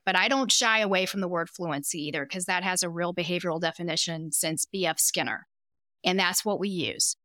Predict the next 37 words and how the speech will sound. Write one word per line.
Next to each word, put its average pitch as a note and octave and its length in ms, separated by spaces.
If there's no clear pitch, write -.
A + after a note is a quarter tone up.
So A#3 380
that A3 160
when A#3 120
you A#3 100
leave D#4 240
the G#4 80
fluency E4+ 420
building B3+ 320
on A3 120
the G#3 60
table G#3 580
and A3+ 100
you G#3+ 80
just C4 380
get - 180
kids A3 300
to G3+ 100
a F#3+ 60
hundred F#3 260
percent F3 340
accurate, F3+ 560
what E3+ 180
we B3+ 140
will C#4+ 140
tell F#3 240
you E3+ 300
is F3+ 140
if F3+ 160
you F#3+ 100
move A3+ 280
the B3+ 120
instruction G3+ 500
forward F#3+ 420
into F3 200
more E3+ 140
challenging E3+ 500
content, C4+ 480